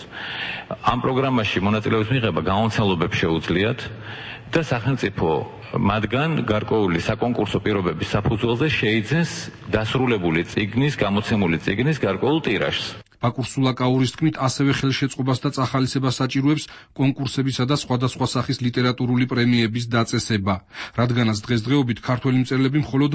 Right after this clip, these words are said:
Speaker 2: ტიბისი ბანკის კერძო ინიციატივისა და ფაქტობრივად ერთადერთი ლიტერატურული პრემიის,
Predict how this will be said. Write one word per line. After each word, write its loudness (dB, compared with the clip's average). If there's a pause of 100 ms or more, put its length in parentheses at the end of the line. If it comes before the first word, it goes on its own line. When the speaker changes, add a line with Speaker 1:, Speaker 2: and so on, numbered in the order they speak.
(260)
Speaker 2:
ტიბისი -2
ბანკის 2
კერძო 0
ინიციატივისა 2
და 2 (300)
ფაქტობრივად 0
ერთადერთი 0
ლიტერატურული 0
პრემიის, 2